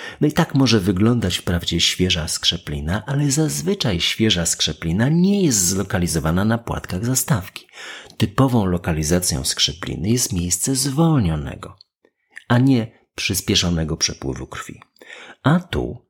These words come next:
w infekcyjnym zapaleniu wsierdzia, jest dokładnie odwrotnie. Proces zapalny toczy się dokładnie tam, gdzie krew płynie szybko, w okolicy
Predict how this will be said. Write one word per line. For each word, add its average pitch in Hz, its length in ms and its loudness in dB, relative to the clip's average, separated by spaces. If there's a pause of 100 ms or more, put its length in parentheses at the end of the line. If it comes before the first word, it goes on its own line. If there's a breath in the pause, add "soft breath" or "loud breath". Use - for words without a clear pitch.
(120)
w - 100 -12
infekcyjnym 117 680 4
zapaleniu 87 500 0
wsierdzia, 80 540 -4
jest 135 200 0
dokładnie - 540 -2
odwrotnie. 127 680 -2 (440 loud breath)
Proces 107 340 4
zapalny 92 540 2
toczy 92 260 -2
się 71 300 -2
dokładnie 117 640 2
tam, 98 320 0 (300 loud breath)
gdzie - 220 0
krew - 440 -6
płynie 104 340 -4
szybko, - 460 0 (380)
w 202 60 0
okolicy 85 640 -4